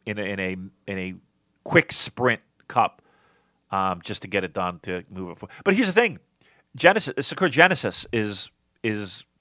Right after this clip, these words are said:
where somebody was gonna get that shot, right? And they're not gonna, they, they, it's impossible, right? I mean, I don't know. Uh, pff, how would they do it? Uh,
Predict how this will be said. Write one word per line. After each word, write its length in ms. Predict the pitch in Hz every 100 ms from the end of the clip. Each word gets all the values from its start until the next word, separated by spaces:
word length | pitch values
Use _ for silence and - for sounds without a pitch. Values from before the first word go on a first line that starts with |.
| _ _ _ _ _ _
where 260 | 98 113 110
somebody 260 | - 120 107
was 120 | 95
gonna 140 | 110
get 160 | 95 -
that 160 | 80
shot, 320 | - 120 107 -
right? 200 | 87 90 _ _ _ _ _ _ -
And 100 | 127
they're 160 | 123 117
not 220 | 107 85
gonna, 120 | - -
they, 140 | 107
they, 120 | 101 104
it's 160 | 104 -
impossible, 500 | 101 107 92 - -
right? 180 | 85 92 _ _ _ _ _ _ _
I 20 | 98
mean, 120 | 107
I 100 | 101
don't 140 | 101 104
know. 100 | - -
Uh, 100 | - _ -
pff, 140 | - - _ _
how 180 | 107 104
would 80 | 110
they 80 |
do 160 | 101 101
it? 100 | - _ _ _ _ _ _ _ _ _ -
Uh, 220 | 87 80